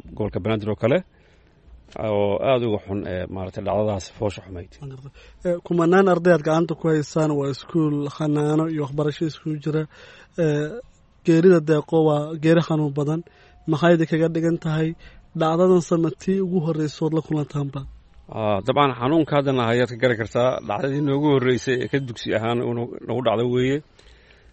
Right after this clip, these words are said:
Speaker 1: Dalku wuu soo maray dhibaato badan, dagaalla sokeeye way soo dhaceen. In fact,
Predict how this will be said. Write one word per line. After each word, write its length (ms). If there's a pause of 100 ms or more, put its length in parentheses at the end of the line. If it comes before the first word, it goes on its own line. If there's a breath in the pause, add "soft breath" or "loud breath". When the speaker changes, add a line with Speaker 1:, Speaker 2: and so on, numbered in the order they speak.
(140 soft breath)
Speaker 1:
Dalku 220
wuu 140
soo 200
maray 180
dhibaato 340
badan, 280
dagaalla 280
sokeeye 280
way 140
soo 180
dhaceen. 320 (680)
In 80
fact, 260